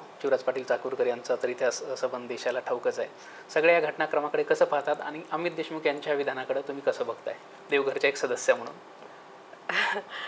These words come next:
Speaker 2: माझा लोकसभेच्या पार्श्वभूमीवर म्हणा किंवा जो बऱ्याच काळापासून सुरू असलेली प्रोसेस म्हणून म्हणा,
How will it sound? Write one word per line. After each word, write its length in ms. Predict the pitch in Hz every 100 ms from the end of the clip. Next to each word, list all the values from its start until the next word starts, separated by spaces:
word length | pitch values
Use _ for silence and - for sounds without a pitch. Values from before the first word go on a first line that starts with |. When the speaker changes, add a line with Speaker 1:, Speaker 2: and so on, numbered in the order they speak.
| - - -
Speaker 2:
माझा 520 | 202 185 202 190 185 - 190
लोकसभेच्या 720 | 202 202 196 - 190 208 208
पार्श्वभूमीवर 1120 | 196 185 180 202 190 202 196 196 196 190 180 139
म्हणा 300 | 196 208 254
किंवा 340 | - 233 220
जो 320 | 208 208 202 - -
बऱ्याच 380 | 190 196 196 196
काळापासून 880 | 208 190 190 196 208 196 202 185 185
सुरू 300 | - 208 196
असलेली 380 | 190 - 190
प्रोसेस 480 | 196 214 220 240 226
म्हणून 220 | 214 180
म्हणा, 220 | 175 170